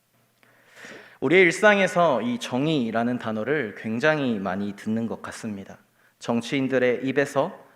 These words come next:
또한 학자들의 입에서, 가까운 우리의 일상에서도 말이지요. 교회에서도 정의라는 단어는 자주 사용되는 주제이기도 합니다.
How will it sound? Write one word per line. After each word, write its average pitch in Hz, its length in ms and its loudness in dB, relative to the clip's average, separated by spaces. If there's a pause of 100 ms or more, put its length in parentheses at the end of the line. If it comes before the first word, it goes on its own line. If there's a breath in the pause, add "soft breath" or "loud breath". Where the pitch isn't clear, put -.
(160 soft breath)
또한 131 180 2
학자들의 131 680 2
입에서, 117 460 -4 (380 loud breath)
가까운 202 380 6
우리의 151 320 4
일상에서도 127 880 0
말이지요. 95 500 -6 (560 soft breath)
교회에서도 135 880 2
정의라는 170 680 2
단어는 117 580 -2
자주 117 520 -6
사용되는 117 600 -4
주제이기도 101 680 -6
합니다. 98 380 -6